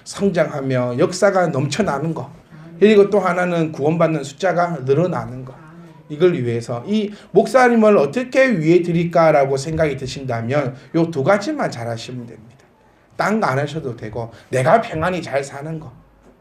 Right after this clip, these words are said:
Speaker 1: 그리고 나를 통하여 새 생명이 계속해서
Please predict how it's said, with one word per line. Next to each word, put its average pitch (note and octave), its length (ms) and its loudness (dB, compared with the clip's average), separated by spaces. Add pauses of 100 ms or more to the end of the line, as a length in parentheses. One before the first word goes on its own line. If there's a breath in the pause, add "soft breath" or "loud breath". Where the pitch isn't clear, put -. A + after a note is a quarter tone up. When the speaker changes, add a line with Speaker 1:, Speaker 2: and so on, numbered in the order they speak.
(240)
Speaker 1:
그리고 C3+ 520 -2 (120 loud breath)
나를 D3+ 300 2
통하여 D#3+ 520 0
새 F#3+ 180 -8
생명이 F3+ 640 -2
계속해서 C3 760 -2